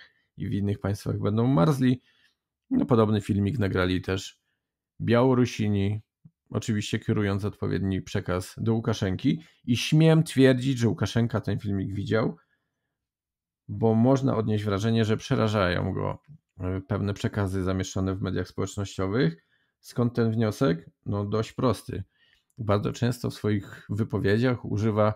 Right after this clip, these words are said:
niespecjalnie lubianego przeze mnie słowa, jakim jest jakieś. Opowiada o jakichś jednostkach, zarówno tych na zewnątrz, które mogą mu zagrażać, jak i do swojego, już teraz nie pamiętam, czy szefa sztabu,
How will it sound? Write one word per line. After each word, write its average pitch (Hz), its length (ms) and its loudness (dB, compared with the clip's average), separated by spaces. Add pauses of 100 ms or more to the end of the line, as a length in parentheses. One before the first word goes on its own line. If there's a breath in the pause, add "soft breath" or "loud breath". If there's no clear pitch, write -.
(380 soft breath)
niespecjalnie 113 720 2
lubianego 98 500 0
przeze - 260 -4
mnie 95 160 -2
słowa, 104 500 0
jakim 98 380 -2
jest 92 320 -4 (100)
jakieś. - 720 -2 (520)
Opowiada 113 540 0
o 92 220 -6
jakichś 107 340 -4
jednostkach, 127 760 2 (420)
zarówno 110 540 2
tych - 300 -4
na 104 140 2
zewnątrz, 95 420 0
które 135 180 -2
mogą 135 220 0
mu 135 100 2
zagrażać, 135 640 0 (880)
jak 113 320 4
i 120 120 2
do 110 160 6
swojego, 110 500 2
już 104 160 -4
teraz 113 180 -2
nie 117 80 0
pamiętam, - 320 -2
czy 110 120 -8
szefa 113 260 -6
sztabu, - 400 -2